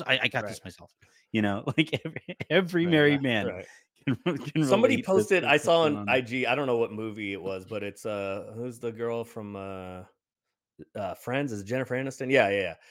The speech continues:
Speaker 2: And dude from Wedding Crashers, the, the white dude from Wedding Crash-, oh, they're both white dudes in Wedding Crashers.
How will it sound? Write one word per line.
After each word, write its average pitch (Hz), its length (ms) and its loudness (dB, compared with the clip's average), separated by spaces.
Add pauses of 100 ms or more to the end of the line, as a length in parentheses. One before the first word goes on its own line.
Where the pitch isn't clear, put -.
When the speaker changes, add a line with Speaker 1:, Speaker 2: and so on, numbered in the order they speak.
(120)
Speaker 2:
And 123 240 -2
dude 156 200 6
from 135 260 4
Wedding 139 380 4
Crashers, 139 640 2
the, 120 260 0
the 120 60 -2
white 123 220 0
dude 123 160 -4
from 117 120 -8
Wedding 117 220 0
Crash-, 107 320 0
oh, 95 140 -2
they're 90 100 -8
both 85 240 -10
white 78 140 -16
dudes 80 160 -20
in 90 80 -16
Wedding 85 180 -10
Crashers. 87 360 -12